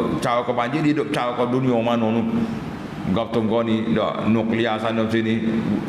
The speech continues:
Jadi tidak realiti kadang-kadang, tidak waqi. Para pendakwa setiap minggu, khatib-khatib mesti menyampaikan khutbah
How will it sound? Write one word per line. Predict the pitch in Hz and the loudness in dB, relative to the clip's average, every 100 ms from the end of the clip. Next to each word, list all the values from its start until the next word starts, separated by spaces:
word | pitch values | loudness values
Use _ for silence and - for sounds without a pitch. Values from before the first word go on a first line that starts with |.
| 139 | 0
Jadi | 147 170 131 - | 0 0 0 2
tidak | 175 160 | 2 2
realiti | 170 185 185 185 180 135 | 0 0 0 -2 0 0
kadang-kadang, | 131 123 127 120 117 | 0 -2 -2 -2 0
tidak | 160 135 | 0 0
waqi. | 139 151 165 147 131 123 113 113 113 - - - - | 2 2 0 -2 0 2 2 0 -2 -2 -6 -8 -4
Para | 123 131 | -2 -2
pendakwa | 139 131 143 143 - - - | -2 0 0 0 -2 -4 -4
setiap | - 240 208 | -2 -2 0
minggu, | 208 156 - - - - | 0 0 -2 -2 -2 -2
khatib-khatib | 139 - 131 147 147 151 - - - - - - - - - | -4 -2 -2 -2 0 0 0 0 0 -2 -6 -8 -10 -4 0
mesti | 147 - 139 | 0 0 -2
menyampaikan | 131 139 139 131 120 117 | -2 -2 -2 -4 -2 -2
khutbah | 113 - 156 180 160 - | -2 -2 -2 -2 -2 0